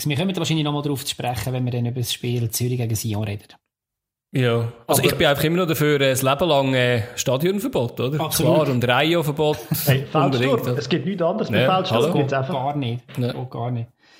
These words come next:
Speaker 2: Ja. Ja. Ja, ist gut. Und Fabio, was ist bei dir?
Speaker 3: Ja, viel gelaufen wieder die Woche. Und
Speaker 2: Ja.
Speaker 3: mein Highlight... Ähm, hat ein bisschen mit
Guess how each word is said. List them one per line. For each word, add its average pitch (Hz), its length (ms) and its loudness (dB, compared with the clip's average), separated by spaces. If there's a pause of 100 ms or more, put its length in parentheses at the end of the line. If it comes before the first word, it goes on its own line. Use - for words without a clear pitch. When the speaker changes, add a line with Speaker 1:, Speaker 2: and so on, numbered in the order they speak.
(200)
Speaker 2:
Ja. 101 160 -4 (640)
Ja. 110 140 -6 (1000)
Ja, 127 120 0
ist - 180 -2
gut. - 320 -4
Und 139 340 0 (140)
Fabio, 147 640 2
was 127 140 0
ist 135 160 -2
bei 131 80 -4
dir? 127 260 -4 (1400)
Speaker 3:
Ja, 147 340 0 (440)
viel 180 320 -2
gelaufen 202 340 0
wieder 156 380 0
die 143 100 2
Woche. 131 460 0
Und 131 260 2
Speaker 2:
Ja. 123 220 -2
Speaker 3:
mein 156 280 0 (440)
Highlight... 156 720 -2
Ähm, 127 520 0 (360)
hat 117 180 -2
ein - 60 -10
bisschen 107 540 -4 (380)
mit 104 320 -6